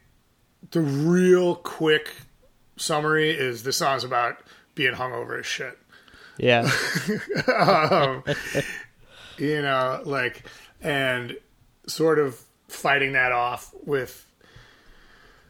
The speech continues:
Speaker 1: little hair of the dog, man. That's, you know, you come to life again. You know, like, we'd say that all the time, like, sit there and just be so hungover and just, like,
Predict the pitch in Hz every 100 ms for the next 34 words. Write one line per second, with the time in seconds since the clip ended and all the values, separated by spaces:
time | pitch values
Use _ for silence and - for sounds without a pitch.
0 | _ _ _ - 202 185 208 214 196 165
1 | 131 120 117 120 123 127 127 135 143 139
2 | - - _ _ 147 143 143 - - -
3 | 143 143 147 131 _ _ _ _ _ -
4 | 170 165 175 170 170 175 165 156 120 113
5 | 104 _ _ _ _ - 135 131 143 135
6 | 120 - 139 165 139 185 170 165 143 135
7 | - 156 151 139 131 - - 139 151 139
8 | 113 - - - 139 127 127 127 139 135
9 | 127 123 123 - 135 123 117